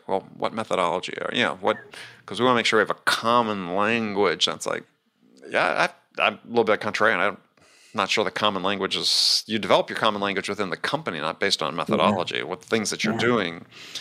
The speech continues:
Speaker 1: And, uh, yeah, don't handcuff your people with that.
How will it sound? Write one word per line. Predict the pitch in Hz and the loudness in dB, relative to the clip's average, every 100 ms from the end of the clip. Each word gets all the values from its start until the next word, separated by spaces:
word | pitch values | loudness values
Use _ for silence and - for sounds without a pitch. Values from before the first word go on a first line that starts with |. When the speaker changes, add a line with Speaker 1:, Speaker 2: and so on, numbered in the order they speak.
| - - _ | -18 -20 _
Speaker 1:
And, | - 113 113 113 110 110 104 101 - 107 | 0 2 4 4 2 0 -4 -12 -4 2
uh, | 110 107 104 - _ _ _ - - - - - _ _ - | 4 4 0 -8 _ _ _ -20 -20 -20 -20 -20 _ _ -4
yeah, | 107 90 73 - _ | 2 2 2 -6 _
don't | 113 131 | -2 0
handcuff | 117 117 85 - | 0 -2 -2 -4
your | - | -8
people | 92 - 67 87 87 | -10 -6 -8 -8 -10
with | 110 92 | -6 -2
that. | 73 71 | 0 0